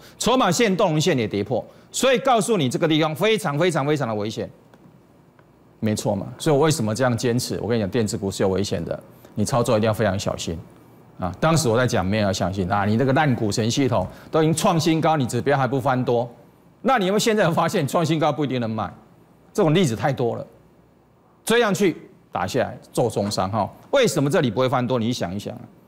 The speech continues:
对啊，所有指标都翻多啊，但是股神系统就是不会翻多，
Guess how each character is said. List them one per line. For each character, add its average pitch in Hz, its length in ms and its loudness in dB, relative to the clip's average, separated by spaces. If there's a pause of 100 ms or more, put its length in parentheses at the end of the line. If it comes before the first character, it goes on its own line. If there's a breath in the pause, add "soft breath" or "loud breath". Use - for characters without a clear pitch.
(400)
对 139 120 4
啊， 139 60 4
所 180 180 0
有 185 60 2
指 117 140 -2
标 127 160 2
都 131 100 0
翻 123 180 0
多 113 180 0
啊， 110 100 0
但 151 100 0
是 165 60 -4
股 101 160 -4
神 107 160 -2
系 120 120 -2
统 98 140 -2
就 107 60 -2
是 98 80 -8
不 95 100 -4
会 90 80 2
翻 90 180 -8
多， 85 240 -8